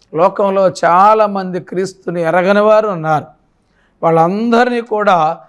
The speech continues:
క్రీస్తు ఉన్నటువంటి ప్రదేశానికి, క్రీస్తే నిజమైన దేవుడని మన అనుభవమే, ఆయన అబద్ధాలు చెప్పట్లా. మనం అడిగినప్పుడు మూడవ రోజున మరణించి మూడవ రోజున తిరిగి లేచిన దేవుడు ఎవరైనా ఉంటే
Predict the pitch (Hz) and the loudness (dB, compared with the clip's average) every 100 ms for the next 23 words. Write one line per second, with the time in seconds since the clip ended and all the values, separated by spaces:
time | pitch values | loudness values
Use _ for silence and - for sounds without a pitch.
0 | _ _ 147 202 233 - 240 233 220 214 | _ _ -6 -6 -6 -10 -6 -4 -2 -2
1 | 208 202 185 185 185 175 190 175 185 170 | -2 -2 -4 0 0 2 0 0 0 0
2 | 165 160 - - _ _ _ _ _ - | -2 -6 -14 -14 _ _ _ _ _ -4
3 | 180 220 180 - 214 190 180 202 202 202 | 0 0 -2 2 2 2 -2 0 0 0
4 | 196 160 196 202 202 202 202 170 - _ | 0 2 2 4 2 0 -2 -8 -18 _
5 | _ - 170 202 190 214 240 247 254 240 | _ -8 -4 0 0 0 0 4 4 4
6 | 190 190 185 175 233 226 247 226 233 - | 2 2 0 0 0 2 2 2 -2 -4
7 | 214 240 240 240 240 208 180 _ _ - | -4 -2 0 -2 -2 -6 -12 _ _ -6
8 | 151 196 220 220 185 214 214 151 - _ | -4 0 0 0 0 0 -2 -4 -16 _
9 | - 180 226 226 208 208 226 220 220 196 | -6 0 2 2 2 2 2 2 2 2
10 | 208 226 226 170 208 196 226 226 220 208 | 2 0 -4 -6 -6 -2 0 2 2 2
11 | 226 220 220 180 - 220 233 214 202 226 | 2 2 -2 -4 -6 -6 -2 0 2 0
12 | 196 220 220 180 208 233 226 220 220 220 | 0 -4 -4 0 4 4 4 2 2 0
13 | 214 214 196 202 196 247 240 156 | -2 -4 -4 -4 2 2 2 -2